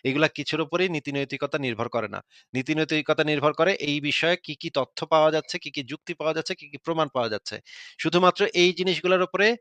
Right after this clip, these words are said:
অবজেক্টিভ, এটা একটা অবজেক্টিভ ধারণা। এটা সমা-, সবার ক্ষেত্রে প্রযোজ্য হবে, সকল ক্ষেত্রে প্রযোজ্য হবে। যদি একটা আ, বিষয় নৈতিক হয় সেটা সকলের ক্ষেত্রে নৈতিক হবে, সকলের ক্ষেত্রে।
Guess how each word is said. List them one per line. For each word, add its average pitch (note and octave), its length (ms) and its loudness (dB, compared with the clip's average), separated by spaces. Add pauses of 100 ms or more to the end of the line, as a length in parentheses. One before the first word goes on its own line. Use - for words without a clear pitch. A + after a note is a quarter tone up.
(280)
অবজেক্টিভ, D#3 800 4 (500)
এটা D3 160 6
একটা - 240 4
অবজেক্টিভ D#3 540 2
ধারণা। B2+ 380 2 (100)
এটা C3 200 0
সমা-, D#3+ 300 4 (260)
সবার D#3 300 4
ক্ষেত্রে D#3 340 -6
প্রযোজ্য C#3+ 420 -8
হবে, D3 240 -4
সকল D3+ 420 -2
ক্ষেত্রে C3 260 -8
প্রযোজ্য A2 360 -10
হবে। G#2+ 240 -8 (480)
যদি D3 300 2 (140)
একটা D#3+ 300 4 (560)
আ, A#2+ 100 2 (100)
বিষয় C#3+ 340 4
নৈতিক D#3+ 360 0
হয় F#3 160 2
সেটা D3 200 -4
সকলের D#3+ 380 0
ক্ষেত্রে D3+ 280 -6
নৈতিক B2+ 300 -6
হবে, D3+ 180 -6
সকলের B2+ 340 -6
ক্ষেত্রে। D3+ 260 -6